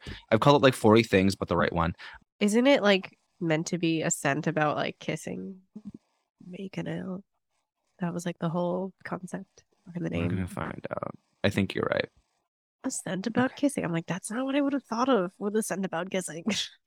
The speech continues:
Speaker 2: I would have thought it would have had, like, iris, like, that lipsticky scent, a little violet,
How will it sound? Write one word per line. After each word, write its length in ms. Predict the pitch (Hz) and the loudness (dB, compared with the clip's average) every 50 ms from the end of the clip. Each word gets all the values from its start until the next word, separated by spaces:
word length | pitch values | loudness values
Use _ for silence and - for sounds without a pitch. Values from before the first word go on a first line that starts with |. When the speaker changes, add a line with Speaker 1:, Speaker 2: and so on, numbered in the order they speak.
| - - | -6 -2
Speaker 2:
I 80 | 208 | 0
would 100 | 208 220 | 2 2
have 100 | 254 247 - | 2 2 2
thought 200 | 262 254 208 - | 2 2 2 2
it 80 | 196 214 | 0 0
would 120 | 226 214 | 0 0
have 100 | 202 202 | 0 0
had, 160 | 196 214 190 | 0 0 2
like, 340 | 190 175 160 160 - - - _ _ _ - | 2 2 0 0 -4 -10 -20 _ _ _ 0
iris, 600 | 190 185 190 190 185 185 190 185 190 196 190 - | 2 4 4 4 4 4 4 4 2 0 -2 -2
like, 140 | - 180 180 | -4 -4 -2
that 140 | - 156 131 | 0 -2 -2
lipsticky 920 | 156 180 185 190 _ - - - 196 190 _ - 185 180 180 180 190 180 | 0 -2 -2 -4 _ -8 -10 -6 -6 -6 _ -6 -6 -4 -4 -4 -4 -6
scent, 840 | - - - 170 170 170 165 170 185 180 175 180 - - - - - - _ - | -6 -4 -2 0 0 0 0 -2 -4 -4 -6 -6 -8 -10 -16 -16 -18 -20 _ -8
a 20 | |
little 160 | 196 190 190 185 | -6 -4 -4 -4
violet, 760 | 180 185 170 170 170 170 170 170 165 160 165 170 175 - | -4 -4 -4 -2 -2 -2 0 0 -2 -2 -2 -2 -4 -4